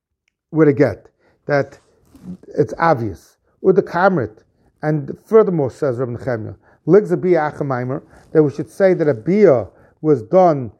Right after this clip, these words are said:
after the maimer. Bia was done in one Yavama. A maimer was done in the second Yavama. You should require chalitza as well. Mishum bia acha bia, when bia was done with two Yavamas.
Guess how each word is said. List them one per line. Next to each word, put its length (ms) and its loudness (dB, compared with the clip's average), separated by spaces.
after 320 -8
the 60 -2
maimer. 460 -2
Bia 200 0
was 160 2
done 200 0
in 120 -4
one 240 0
Yavama. 480 -2
A 100 -6
maimer 420 0
was 140 0
done 300 0
in 100 -8
the 80 -10
second 400 -6
Yavama. 460 -4
You 80 -4
should 220 -2
require 580 2
chalitza 460 -2
as 160 -6
well. 420 0
Mishum 260 -6
bia 300 2
acha 180 -6
bia, 320 -2
when 200 2
bia 220 6
was 160 2
done 180 -2
with 140 -8
two 100 -6
Yavamas. 600 -4